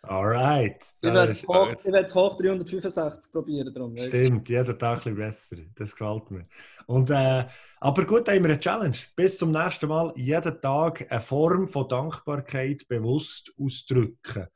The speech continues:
Speaker 1: Jemandem anderem gegenüber. Sich selber gegenüber gilt nicht.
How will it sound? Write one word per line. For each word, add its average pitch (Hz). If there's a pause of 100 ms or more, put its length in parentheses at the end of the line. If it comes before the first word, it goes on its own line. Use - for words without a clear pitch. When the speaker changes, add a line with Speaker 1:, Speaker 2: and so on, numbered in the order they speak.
(400)
Speaker 1:
Jemandem 139
anderem 151
gegenüber. 131
Sich 151
selber 151
gegenüber 139
gilt 120
nicht. 131